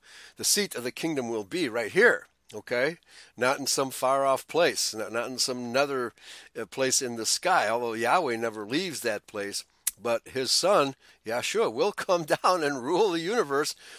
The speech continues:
from this planet, okay? This, that's why this planet is such a special place,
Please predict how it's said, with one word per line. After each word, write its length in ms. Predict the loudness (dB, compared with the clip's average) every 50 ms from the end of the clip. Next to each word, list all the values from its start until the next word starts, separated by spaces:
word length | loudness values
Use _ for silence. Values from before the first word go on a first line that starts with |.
| -20 -12
from 360 | -2 2 4 4 4 4 4
this 200 | 2 2 2 0
planet, 480 | -2 0 2 4 4 4 4 2 0 -4 -8 -14 -14
okay? 300 | -12 -4 0 0 0 2
This, 180 | 0 0 -2 -2
that's 340 | -2 0 0 0 0 0 0
why 140 | -2 -2 -2
this 160 | -2 -6 -6
planet 300 | -4 -2 0 0 0 -2
is 80 | -2 -4
such 200 | -4 -4 -4 -6
a 40 | -8
special 400 | -8 -8 -6 -8 -8 -8 -10 -10
place, 420 | -4 0 2 4 4 2 0 -6